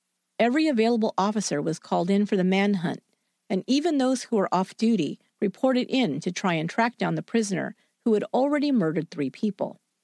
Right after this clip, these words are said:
Still, Nichols was able to evade capture. He first ran across the street from the courthouse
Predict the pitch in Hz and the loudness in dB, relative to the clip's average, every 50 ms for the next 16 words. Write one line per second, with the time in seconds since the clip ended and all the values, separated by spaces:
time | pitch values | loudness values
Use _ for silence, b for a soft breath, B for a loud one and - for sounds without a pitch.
0 | _ _ _ _ _ _ _ _ _ _ - - - 302 302 277 208 165 175 190 | _ _ _ _ _ _ _ _ _ _ -12 -4 0 2 2 2 2 0 -2 -4
1 | _ _ _ _ 190 196 247 262 - - 214 180 180 180 180 165 - 143 165 160 | _ _ _ _ 2 2 2 2 0 0 0 0 0 -2 -4 -2 -2 -2 -2 -2
2 | 160 160 - - 165 165 160 160 151 143 160 - - 190 175 160 - - - - | -2 -4 -2 -2 -2 -2 0 -2 -2 -2 -4 -4 -2 -2 -2 -2 -2 -6 -8 -8
3 | - 175 - _ _ _ _ _ _ _ _ _ _ _ _ _ _ _ _ _ | -10 -12 -18 _ _ _ _ _ _ _ _ _ _ _ _ _ _ _ _ _
4 | _ _ _ _ _ _ _ _ _ _ _ _ - 233 202 - 294 349 381 - | _ _ _ _ _ _ _ _ _ _ _ _ -2 -2 0 2 0 0 0 0
5 | - 277 254 247 247 254 - - 208 185 180 - 185 165 - - 214 180 - - | 0 0 2 2 2 0 0 0 -2 -2 -2 -4 -8 -8 -2 -2 -2 -2 -2 -4
6 | 185 170 160 - - - 247 - 262 214 196 151 62 208 - - | -6 -6 -6 -4 -2 -2 0 0 0 -2 -2 -2 -2 -4 -10 -18